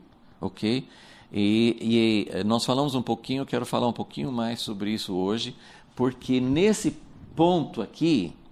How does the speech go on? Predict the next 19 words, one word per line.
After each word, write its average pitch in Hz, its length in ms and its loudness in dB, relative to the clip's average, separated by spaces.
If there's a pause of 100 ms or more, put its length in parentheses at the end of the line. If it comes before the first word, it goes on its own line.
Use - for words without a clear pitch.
(380)
quer 92 100 -6
dizer, 92 280 -4
Israel, 123 720 0
eu, 107 180 0
isso 123 220 -2
não 127 160 -2
tá 135 120 -4
no 131 100 -4
seu 127 180 -4
diagrama, 110 640 -2 (360)
mas 104 380 0
no, 104 600 0
no, 87 580 -6
no 123 160 2
diagrama 104 480 -2
que - 100 -16
tá 95 160 -4
impresso 117 540 0
aí, 135 260 2